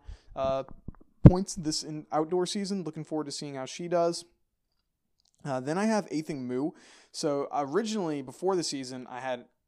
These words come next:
Mu, or I guess mid-season, so a few weeks ago,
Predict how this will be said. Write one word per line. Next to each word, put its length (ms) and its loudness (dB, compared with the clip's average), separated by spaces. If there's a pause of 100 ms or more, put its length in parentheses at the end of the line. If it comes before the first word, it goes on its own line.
(260)
Mu, 500 -2
or 100 -4
I 80 0
guess 280 -2
mid-season, 720 -4
so 100 -8
a 40 -8
few 200 -10
weeks 220 -10
ago, 260 -8